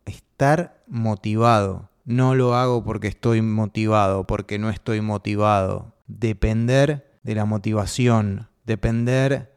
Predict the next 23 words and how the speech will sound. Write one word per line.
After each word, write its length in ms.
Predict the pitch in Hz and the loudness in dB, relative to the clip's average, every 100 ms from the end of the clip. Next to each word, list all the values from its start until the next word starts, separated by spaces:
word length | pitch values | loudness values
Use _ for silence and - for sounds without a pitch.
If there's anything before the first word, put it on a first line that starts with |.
| _ | _
de 240 | 107 113 | -6 -6
tener 340 | 101 113 131 135 | -4 -2 0 2
ganas 320 | 139 151 120 | 4 4 2
de 80 | 117 | 2
hacer 300 | - 131 127 | 0 2 4
algo 600 | 131 135 131 131 123 - | 4 4 4 4 2 -2
que 120 | 117 | -2
realmente 500 | 120 120 127 131 120 | 2 2 2 2 2
sabés 380 | - 107 117 113 | 2 4 4 2
que 140 | 127 | 0
tenés 260 | 104 113 - | 0 -2 0
que 100 | 110 | -2
hacer. 460 | - 110 101 107 - _ | 2 2 0 -4 -14 _
Depender 1000 | 107 117 - 117 123 135 139 135 - _ - _ - | -4 2 4 4 2 4 4 2 -4 _ -20 _ -6
de 180 | 110 | -4
poder 580 | - 113 113 135 147 135 _ _ _ _ _ | 0 2 4 4 2 -4 _ _ _ _ _
ejercitarte, 1300 | - 113 131 120 98 123 107 135 156 143 160 151 147 135 - | -6 -2 0 0 -2 -4 0 4 6 4 2 0 0 -8 -6
ir 180 | 123 | 0
al 80 | 131 | 0
gimnasio, 1040 | 120 117 113 120 135 - - 123 120 123 - _ | -2 -4 -4 0 0 0 2 2 2 -4 -14 _
empezar 560 | - 113 104 - 135 127 | -6 0 0 6 6 6
tu 100 | 123 | 4
negocio 840 | 110 110 127 - - 123 120 113 | 2 6 4 4 0 0 0 -4